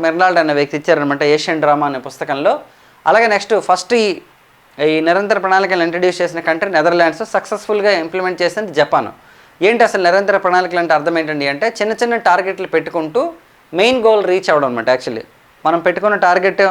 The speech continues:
సక్సెస్ఫుల్గా వర్కౌట్ అయిందనుకోండి, so దాన్ని మళ్ళీ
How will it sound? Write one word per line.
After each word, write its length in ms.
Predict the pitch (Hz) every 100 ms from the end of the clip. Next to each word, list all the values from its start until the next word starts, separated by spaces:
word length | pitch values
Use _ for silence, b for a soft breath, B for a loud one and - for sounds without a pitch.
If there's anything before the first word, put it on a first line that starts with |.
| 175 165
సక్సెస్ఫుల్గా 680 | 165 185 - 196 190 175 - _ -
వర్కౌట్ 280 | 156 175 190 180
అయిందనుకోండి, 520 | 156 147 151 131 120 123 b b b -
so 60 | 233
దాన్ని 180 | 220 233 220
మళ్ళీ 200 | 233